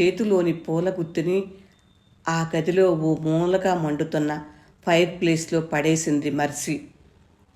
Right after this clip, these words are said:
ఆ అడవి పూలను బంధించి ఉంచిన ఎండు పుల్లలు మంటలో పడి చిటపటలాడసాగాయి.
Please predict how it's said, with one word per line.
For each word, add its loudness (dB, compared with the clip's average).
ఆ 0
అడవి 0
పూలను 2
బంధించి -2
ఉంచిన 0
ఎండు -2
పుల్లలు -2
మంటలో 0
పడి -4
చిటపటలాడసాగాయి. -4